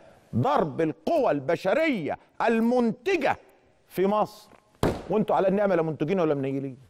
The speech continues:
يلا. هم. نايمين بتشخروا. الكرنب بكام يا ولا؟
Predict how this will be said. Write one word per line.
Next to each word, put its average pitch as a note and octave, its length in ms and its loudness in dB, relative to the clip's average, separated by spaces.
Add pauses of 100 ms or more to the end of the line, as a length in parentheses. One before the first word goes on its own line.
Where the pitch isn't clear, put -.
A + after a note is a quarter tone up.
(440)
يلا. D#3 280 2 (880)
هم. D#3 260 4 (1700)
نايمين G#3 320 2
بتشخروا. E3 480 2 (2750)
الكرنب A3 720 2
بكام C4 260 0
يا A3 80 2
ولا؟ F3+ 240 0